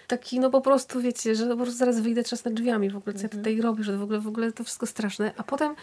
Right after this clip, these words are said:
Speaker 1: gdzieś przyszła taka myśl, że trzeba się po prostu modlić za tego człowieka, nie? To, i to na pewno nie była moja <laughs> myśl, na pewno nie. No, że z jakiegoś powodu tak się dzieje, że on jest może tak zmęczony życiem, tak, tak,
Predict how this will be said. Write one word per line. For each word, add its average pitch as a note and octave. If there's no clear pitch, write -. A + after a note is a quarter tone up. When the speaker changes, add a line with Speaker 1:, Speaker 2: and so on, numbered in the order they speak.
Speaker 1:
gdzieś A3+
przyszła -
taka C4+
myśl, A#3+
że A3+
trzeba A3
się A#3
po A3
prostu A3
modlić C4+
za G3+
tego G#3
człowieka, F#3+
nie? A3
To, -
i B3
to -
na B3+
pewno C#4
nie C4+
była C4+
moja B3
<laughs> A3
myśl, -
na A#3+
pewno A#3+
nie. G#3
No, A#3+
że C4
z -
jakiegoś C4
powodu B3+
tak A#3+
się A3+
dzieje, A3
że G3+
on G#3
jest G#3
może G#3+
tak A3
zmęczony A3+
życiem, G#3+
tak, -
tak, A3